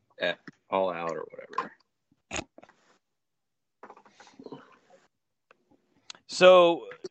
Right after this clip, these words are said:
Speaker 2: we've got a lot to cover here, ladies and gentlemen. If you're listening to us and you're trying to figure out, get your bearings a little bit, you're on C two C radio show dot com. We've got a chat room.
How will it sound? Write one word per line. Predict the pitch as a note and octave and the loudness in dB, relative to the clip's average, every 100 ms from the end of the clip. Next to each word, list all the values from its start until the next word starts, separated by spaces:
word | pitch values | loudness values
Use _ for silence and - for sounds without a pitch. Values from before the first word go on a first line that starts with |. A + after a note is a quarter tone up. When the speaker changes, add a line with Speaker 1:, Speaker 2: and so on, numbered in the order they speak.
| - | -4
Speaker 2:
we've | E3 D#3 | 2 4
got | D3 E3+ | 8 6
a | D3+ | 8
lot | D#3 F3 - | 8 6 4
to | |
cover | - F3 D#3+ D3+ | 0 2 4 2
here, | D#3+ | 2
ladies | D#3+ D3+ C#3+ | 4 4 0
and | D3 | -4
gentlemen. | C#3 D3+ D3+ D3 C#3+ | 0 2 4 2 0
If | C3+ B2+ | -2 -2
you're | C#3 C#3+ D3 C#3 | 0 0 0 -6
listening | C#3+ F3+ G3 - F#3+ F3+ | 0 2 2 2 0 2
to | F#3 F3+ | 2 6
us | F3 - | 4 2
and | D#3 | -2
you're | C#3+ | 0
trying | F3+ D#3 | 2 2
to | |
figure | - D3+ D#3 | 0 2 6
out, | D3+ D3+ - | 6 4 -2
get | E3 - | -4 -4
your | C#3+ | 2
bearings | D3 D3+ D3+ C#3+ | 4 6 4 0
a | |
little | D3 D3 C#3 | -2 -2 2
bit, | D3 C#3+ - _ - _ _ _ | 2 2 0 _ -20 _ _ _
you're | E3 | 6
on | F3+ E3+ | 6 4
C | G3 F3+ | -2 -4
two | F#3 | -6
C | - F3 | -6 2
radio | E3+ D#3+ | 4 4
show | D#3 E3+ D#3 | 2 4 6
dot | D3+ C#3 | 6 4
com. | - D#3 | 2 2
We've | D3+ C#3 | 0 6
got | A3+ | 8
a | A#3 | 8
chat | - G3 F3+ D3 | 4 4 4 4
room. | E3+ | -4